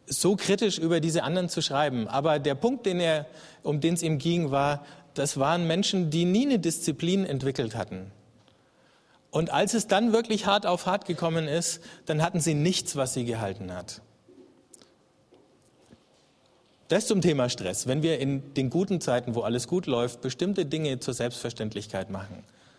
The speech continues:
zum Beispiel eben das Gebet oder die Bibel aufzuschlagen und uns von Gott ansprechen zu lassen dadurch. Ähm, oder mit anderen zusammen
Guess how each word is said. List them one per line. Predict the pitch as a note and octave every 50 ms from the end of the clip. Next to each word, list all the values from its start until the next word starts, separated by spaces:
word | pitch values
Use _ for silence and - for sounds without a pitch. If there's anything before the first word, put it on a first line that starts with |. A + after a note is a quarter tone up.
| _ _ _ _ _ _
zum | - - D3
Beispiel | C#3+ F3+ G3 G#3 - - C#3+ A#2+
eben | G#2 A2 G#2+ A2 G#2+ G#2
das | F#2+ G#2 G2+ - - - - -
Gebet | - G2 F#2+ - F2 F2 E2+ - - - - _ _ _ _ _ _ _ _ _ _ _ _ _ _ _ _ _ _ _ _ _ _ _ _ _ _ _
oder | - D#3 F#3+ F3+ E3 C#3+
die | B2 A#2+ C#3
Bibel | A2 C3+ B2+ B2 A#2+ A#2+ G#2+
aufzuschlagen | F2 G#2+ G#2+ - - A2 - - G#2+ G#2 A2 A2 A2 G#2 G2
und | - - A#2 A#2+ A2+
uns | - A#2 A#2 A#2+ A#2 -
von | - A#2+ A2 G#2+
Gott | A#2 A2+ A2
ansprechen | A#2 E3 G3+ - - - G#2+ G2+ - G2+
zu | - - F#2+
lassen | F#2+ G2 G2+ - G2+ F#2+
dadurch. | F#2 F2+ F2 F#2 G2 - - - _ _ _ _ _ _ _ _ _ _ _ _ _ _ _ _ _ _ _ _ _ _ _ -
Ähm, | - A2 A2 A2 A2 A2 G#2+ A2 - - - - - - - - _ _ _ _ - - _ _
oder | - D3 - F#3 E3 D3
mit | B2+ B2 A2+ -
anderen | - B2+ C#3+ C#3 C3+ A#2+
zusammen | - A#2+ - B2 A#2+ C3 B2+ B2+ B2 A#2+ A#2